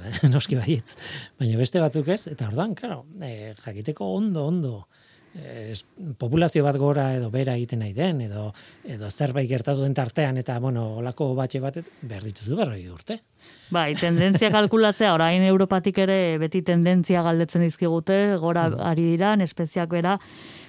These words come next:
Speaker 2: baina ideia bat egiteko, ba, orain Euskadiko hegaztia biagilen atrasean gaude lanean,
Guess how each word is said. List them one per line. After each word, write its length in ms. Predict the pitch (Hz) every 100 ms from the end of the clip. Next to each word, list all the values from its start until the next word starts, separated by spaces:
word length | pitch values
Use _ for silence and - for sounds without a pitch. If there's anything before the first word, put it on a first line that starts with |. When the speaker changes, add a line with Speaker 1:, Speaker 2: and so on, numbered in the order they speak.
| -
Speaker 2:
baina 300 | 175 160 156 151 151 151 151 151 - - 175
ideia 320 | 160 175 185
bat 140 | 190
egiteko, 480 | 196 196 196 190 214
ba, 120 | 170 151 147
orain 280 | 160 165 175
Euskadiko 560 | 170 - 180 180 185 180
hegaztia 520 | 170 175 - 185 170
biagilen 560 | 175 170 175 175 175
atrasean 460 | 170 165 160 180 170
gaude 220 | 170 170
lanean, 440 | 170 170 180 214